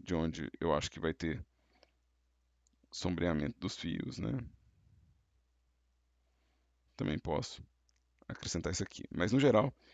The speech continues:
isso aqui é só marcação da, das coisas. O que falta marcar aqui é onde fica o olho, onde fica a boca,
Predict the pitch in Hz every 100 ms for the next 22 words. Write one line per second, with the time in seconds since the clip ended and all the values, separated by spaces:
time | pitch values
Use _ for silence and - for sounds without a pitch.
0 | - - 107 117 - 113 - - - -
1 | _ _ _ _ _ _ - 95 101 -
2 | 123 95 98 67 - - - - - -
3 | - - - - - 90 101 101 - 104
4 | - 135 120 123 - - 104 107 127 117
5 | - - 123 90 - -